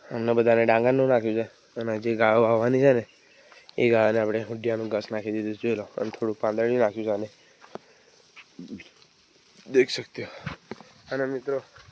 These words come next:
ત્રણ વાગી ગયા છે એટલે વિજય કાકાને પણ ભેંસો લઈને આવવાનો ટાઈમ થઈ ગયો છે. અને જોઈ લો મિત્રો, આ પારિયામાં પાણી મૂકી દીધું છે, બધા પીવાઈ ગયું છે. હવે ખાલી છે ને પેલા બે જ પારિયા અને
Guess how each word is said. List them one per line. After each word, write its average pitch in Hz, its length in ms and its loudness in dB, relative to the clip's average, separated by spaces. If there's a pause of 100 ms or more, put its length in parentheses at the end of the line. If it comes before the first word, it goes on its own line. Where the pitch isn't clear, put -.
(100)
ત્રણ 131 280 -6
વાગી 131 240 -4
ગયા 127 180 -6
છે 127 80 -4
એટલે 117 160 -8 (160)
વિજય 123 260 -4
કાકાને 123 360 -6
પણ 120 180 -6
ભેંસો 120 300 -6
લઈને 117 160 -6
આવવાનો 113 260 -6
ટાઈમ 117 260 -8 (360)
થઈ 123 160 -6
ગયો 104 240 -8
છે. 104 60 -8 (720)
અને 117 140 -2
જોઈ 120 140 4
લો 123 120 6
મિત્રો, 117 160 2
આ 110 140 0
પારિયામાં 110 340 2
પાણી 110 220 0
મૂકી 120 200 0
દીધું 113 220 0
છે, 107 120 2
બધા 110 220 -4 (240)
પીવાઈ 120 300 4
ગયું 120 160 6
છે. 120 80 0 (680)
હવે 127 240 8
ખાલી 127 240 4
છે 147 160 8
ને 127 60 4 (1300)
પેલા 127 260 4
બે 123 60 4
જ 120 100 2 (100)
પારિયા 123 320 4 (440)
અને 120 160 -2